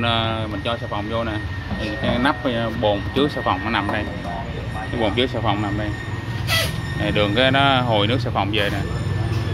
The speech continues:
Mình, ờ, gắn cái ống, ờ, nước sạch phi ba tư. Ống nước sạch phi ba tư vô cái máy bơm đây. Đó.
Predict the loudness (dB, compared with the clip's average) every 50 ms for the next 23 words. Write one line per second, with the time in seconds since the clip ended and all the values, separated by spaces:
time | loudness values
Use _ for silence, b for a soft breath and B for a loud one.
0 | -2 -2 -2 2 2 2 4 4 4 4 6 6 6 6 6 6 6 6 4 4
1 | 4 4 4 4 4 4 4 4 4 4 4 4 4 4 4 2 2 2 0 0
2 | 2 0 -2 -2 -4 -8 -10 -10 -10 -10 -10 -8 -8 -8 -4 0 0 2 4 4
3 | 2 4 4 4 4 4 2 -2 -6 -10 -10 -10 -10 -10 -10 -12 -12 -12 -14 -14
4 | -14 -12 -12 -12 -12 -12 -12 -10 -6 -4 -4 -2 0 0 -2 -2 0 0 0 2
5 | 2 2 2 2 2 2 2 2 0 0 0 -2 0 2 2 2 2 2 0 -2
6 | -2 -4 -6 -10 -12 -14 -14 -14 -14 -12 -12 -12 -12 -14 -14 -12 -12 -12 -12 -12
7 | -14 -14 -12 -12 -12 -12 -10 -10 -10 -10 -10 -10 -6 -4 -4 -2